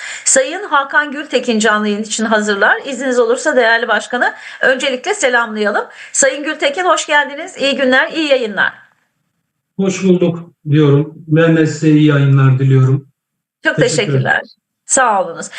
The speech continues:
Speaker 1: Sayın Başkan, ne kadar zamandır aktif siyasetin içindesiniz?
Speaker 2: Efendim, öncelikle Anadolu'nun kadim şe-, kadim şehri Kayseri'den, e, saygılarımı ve sevgilerimi sunuyorum.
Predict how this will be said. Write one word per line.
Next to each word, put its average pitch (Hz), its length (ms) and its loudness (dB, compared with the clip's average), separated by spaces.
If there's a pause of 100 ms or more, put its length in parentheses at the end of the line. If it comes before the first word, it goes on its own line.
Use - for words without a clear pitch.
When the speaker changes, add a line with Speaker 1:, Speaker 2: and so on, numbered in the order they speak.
(120)
Speaker 1:
Sayın 330 260 0
Başkan, 359 360 0
ne 403 60 -14
kadar 427 300 0
zamandır 277 420 -2
aktif 254 300 -2
siyasetin 262 560 -2
içindesiniz? 247 1000 -2 (1040)
Speaker 2:
Efendim, 208 360 4
öncelikle 202 640 2
Anadolu'nun 190 680 4 (220)
kadim 175 300 0
şe-, 160 420 2
kadim 175 340 4
şehri 160 400 2
Kayseri'den, 170 760 0 (520)
e, 143 220 4
saygılarımı 175 920 2
ve 165 120 0
sevgilerimi 160 600 0
sunuyorum. 131 500 2